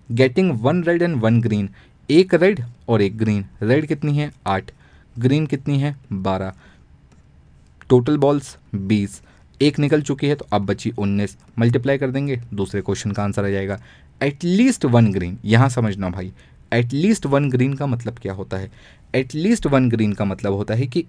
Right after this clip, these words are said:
एक ग्रीन चलेगी, यानी दूसरी ग्रीन नहीं होगी तो चलेगा, दोनों ग्रीन होगी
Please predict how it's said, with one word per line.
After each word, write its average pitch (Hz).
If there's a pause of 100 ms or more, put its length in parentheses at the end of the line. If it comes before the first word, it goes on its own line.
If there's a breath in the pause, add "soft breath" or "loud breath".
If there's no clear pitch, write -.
(100)
एक 120
ग्रीन 110
चलेगी, 127 (640 soft breath)
यानी 156
दूसरी 131
ग्रीन 151
नहीं 143
होगी 147 (480)
तो 98
चलेगा, 98 (460 soft breath)
दोनों 151
ग्रीन 202
होगी 196